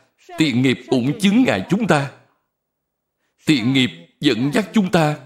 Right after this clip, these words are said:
khởi tham ái, ác nghiệp dẫn dắt chúng ta khởi sân giận, toàn là chướng ngại.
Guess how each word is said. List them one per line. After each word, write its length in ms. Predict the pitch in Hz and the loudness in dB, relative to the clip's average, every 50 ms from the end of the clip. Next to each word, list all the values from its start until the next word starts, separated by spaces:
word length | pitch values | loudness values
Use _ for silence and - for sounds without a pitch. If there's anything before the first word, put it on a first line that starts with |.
| - - | -18 -4
khởi 380 | - 139 123 104 90 92 107 202 - - - | 0 2 2 4 2 0 -2 -2 -6 -8 -4
tham 260 | 135 139 147 135 127 | -2 -2 0 0 -2
ái, 320 | - - 127 139 170 214 233 - - _ _ _ _ _ _ _ _ _ _ _ _ _ - | -2 -2 -2 -2 -2 -2 -4 -6 -12 _ _ _ _ _ _ _ _ _ _ _ _ _ 0
ác 300 | 180 208 247 247 - - | 0 0 0 0 -2 0
nghiệp 200 | 135 123 110 - - 165 147 - 143 135 | 0 0 0 -2 -6 -12 -20 -18 -4 0
dẫn 260 | 143 127 101 123 131 | 0 0 0 0 -2
dắt 120 | 185 180 - | -2 -2 0
chúng 140 | 233 208 - | -2 -2 0
ta 180 | - 175 160 151 - - | 0 0 0 -2 -4 -2
khởi 300 | - 120 95 85 104 107 | 0 0 0 0 -2 -4
sân 220 | 98 - - 160 147 131 | -2 0 2 2 2 0
giận, 260 | 107 113 - - 85 95 - _ _ - - - - | -2 -2 -2 -4 -6 -14 -16 _ _ -20 -8 -2 0
toàn 240 | 160 170 165 151 | 2 2 2 2
là 80 | 131 117 | 2 0
chướng 320 | 98 - 170 180 214 247 254 | 0 0 0 2 4 4 4
ngại. 240 | - 113 98 90 - | 2 0 0 -2 -6